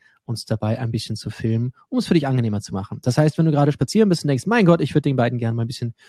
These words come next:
über die Schulter schauen", geh auf YouTube, such nach Austrian Startups und dort findest du genau diesen Podcast auch mit Video und Bewegtbild.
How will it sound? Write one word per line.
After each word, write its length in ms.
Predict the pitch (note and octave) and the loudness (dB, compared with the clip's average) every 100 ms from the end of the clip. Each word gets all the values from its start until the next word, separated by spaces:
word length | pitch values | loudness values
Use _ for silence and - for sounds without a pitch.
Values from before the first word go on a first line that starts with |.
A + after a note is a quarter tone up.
| - | -8
über 220 | - A#3 | 0 2
die 80 | A#2+ | 2
Schulter 320 | A2+ C3 B2+ | 2 2 2
schauen", 320 | B2 C3 B2 B2 _ _ _ - | -2 -2 -4 -4 _ _ _ -4
geh 140 | B3+ | 0
auf 80 | F#3+ | 2
YouTube, 380 | E3 - D3+ - _ _ | 2 2 0 -2 _ _
such 160 | - A3 | -6 -2
nach 140 | D#3 | 0
Austrian 280 | C3+ C3 - | -2 -4 -4
Startups 420 | A#2 B2 A#2 - | -4 -2 -2 -6
und 80 | - | -4
dort 140 | B2+ - | -4 -2
findest 400 | C#3 C3 A2 - | 0 0 0 0
du 140 | B2 - _ | 0 -2 _
genau 360 | - C3+ C#3 C#3+ | -4 0 2 2
diesen 240 | C3+ C3 | 0 -4
Podcast 480 | C3 A#2 - A2+ - | -2 -4 -4 -8 -8
auch 260 | - B2 - | -6 -6 -6
mit 160 | A#2+ A#2+ | -8 -6
Video 360 | A#2 D#3 B2 | -4 0 0
und 160 | C3 A#2 | 0 -2
Bewegtbild. 520 | A2+ D3+ - C3+ B2+ | 0 0 2 0 0